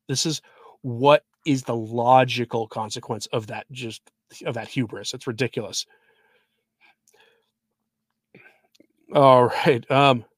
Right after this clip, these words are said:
Lottie asks, "How about listening to traditionalists?" Yeah, that, that's not gonna happen. They tried that. They tried that. They didn't like us much.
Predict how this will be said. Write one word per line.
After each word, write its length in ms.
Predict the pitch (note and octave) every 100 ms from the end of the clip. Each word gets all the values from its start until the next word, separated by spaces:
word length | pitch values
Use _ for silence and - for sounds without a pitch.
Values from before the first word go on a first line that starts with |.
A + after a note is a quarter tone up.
| _ -
Lottie 360 | A#2+ B2 A#2+
asks, 160 | A#2 A2+
"How 80 | E3
about 140 | G#3
listening 280 | D#3+ - E3+
to 100 | D3+
traditionalists?" 580 | - C#3 D#3 B2 G#2 -
Yeah, 120 | D3
that, 140 | D3 D3
that's 220 | C#3 -
not 120 | A2
gonna 140 | A2+
happen. 340 | G2+ G2+ - G#2+ _ _ _ _ _ -
They 180 | E3+
tried 400 | E3 - E3 D#3+
that. 100 | C#3+
They 100 | D3
tried 300 | D#3+ D#3 C#3
that. 180 | C3+ C3
They 120 | C3+
didn't 180 | C3 C3
like 260 | B2 A2+ -
us 260 | G#2+ -
much. 300 | B2+ - -